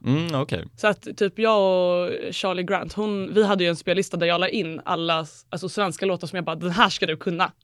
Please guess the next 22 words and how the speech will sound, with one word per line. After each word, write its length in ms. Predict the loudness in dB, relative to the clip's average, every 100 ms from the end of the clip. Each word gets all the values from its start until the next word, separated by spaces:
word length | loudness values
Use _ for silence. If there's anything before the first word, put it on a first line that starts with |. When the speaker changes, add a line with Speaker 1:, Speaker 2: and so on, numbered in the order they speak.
| -12
Speaker 2:
liksom. 280 | -6 -4 -4
<laughs> 60 | -6 -10 -12 -12 -8 -2
Eh, 400 | 2 2 2 -2 -10 -18 -6
så 100 | -2
att 160 | -2 0
hon, 340 | 0 0 -2
eh, 540 | -2 -2 -2 -2 -2 4
det 80 |
är 80 | 4
s-, 140 | 4 0
typ, 180 | -8 -8 _ -4
de 240 | -2 0
är 40 |
också 180 | -2 -2
väldigt 140 | -4 -4
intresserade 520 | -8 -4 -2 -2 -2
av 340 | -2 -2 0
att 360 | -4 -6 -20 -20 _ _
få 140 | -4
mer 400 | 0 0 0 -4
av, 440 | -4 -4 -2 -6 -10 _ _ _ _ -10
liksom, 320 | -8 -6 -8